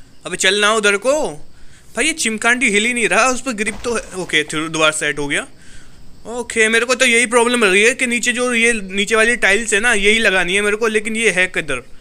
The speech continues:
एक मिनट, इससे मिला के देखूँ, क्या पता इससे मिल के लग जाए। नहीं लग रहा। <laughs> भाई मैं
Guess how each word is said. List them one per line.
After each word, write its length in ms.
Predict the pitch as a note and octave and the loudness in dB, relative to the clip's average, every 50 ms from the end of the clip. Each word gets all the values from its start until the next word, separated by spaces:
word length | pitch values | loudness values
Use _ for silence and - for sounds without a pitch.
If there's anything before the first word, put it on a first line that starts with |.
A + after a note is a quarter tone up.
| - - - - - - - | -16 -16 -18 -20 -20 -14 -12
एक 100 | C#3+ D3 | -12 -8
मिनट, 400 | D3+ D#3 D#3+ E3 D#3+ - - - - - - - - - - - - _ - | -6 -4 -4 -4 -6 -8 -16 -18 -20 -20 -20 -20 -20 -20 -20 -20 -20 _ -6
इससे 180 | D3 - G3 | -4 -2 0
मिला 220 | G3 G3 G3+ F#3+ G3 | 2 2 2 2 2
के 100 | - G#3 | 0 0
देखूँ, 260 | G#3 A3 A3 C4+ A#3 | -2 -2 -4 -4 -4
क्या 160 | - A#3+ A3 G#3+ | 0 2 2 2
पता 220 | G#3+ A#3 A3 A#3+ | 0 -2 0 0
इससे 220 | A#3 A#3 - B3 A3 | 0 0 0 -2 0
मिल 180 | G#3 G3+ G#3 G3+ | 0 0 0 0
के 120 | F#3+ G#3+ | 0 0
लग 140 | G#3 G3 G3 | 0 -2 -2
जाए। 240 | F3+ F#3+ G#3 A3 B3 - - - - - - - - - - - - - - - - - - - - - - - - - - - - - - | -2 -4 -6 -6 -8 -12 -18 -20 -20 -20 -20 -20 -20 -20 -20 -20 -20 -20 -20 -20 -20 -20 -20 -20 -20 -20 -18 -14 -12 -12 -12 -12 -14 -10 -4
नहीं 120 | D#3+ D#3+ D3+ | 0 2 2
लग 100 | C#3+ C3+ | 2 2
रहा। 560 | C3 C3 C3 - - - G3+ G3 F#3+ A3 A#3+ | 2 0 -2 -4 -6 -6 -6 -4 0 0 0
<laughs> 60 | B3+ A3+ | 0 0
भाई 240 | A3 F3 A#3 D4 | 0 0 0 0
मैं 140 | D#4+ F4 F4 | 0 0 -2